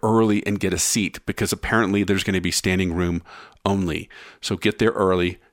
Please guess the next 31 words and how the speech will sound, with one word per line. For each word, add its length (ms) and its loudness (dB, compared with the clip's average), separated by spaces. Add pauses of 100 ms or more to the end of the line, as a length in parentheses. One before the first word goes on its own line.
get 160 -2
there 180 0 (100)
early, 500 0 (380)
and 160 -8
don't 240 -2
blame 220 -2
me 360 -4 (100)
if 120 -4
you 60 -2
don't 260 -2 (280)
get 320 -4
a 40 -6
comfortable 400 -4
<laughs> 120 0
seat 320 0 (400)
or 100 2
a 80 0
good 220 2
view. 420 2 (420)
Okay, 480 4 (160)
next 360 2
up, 180 2
podcast. 720 2 (160)
We've 120 -2
got 200 2
upcoming 400 2
episodes. 720 0 (240)
Just 180 -4
wanna 220 0
remind 380 2
folks, 420 -2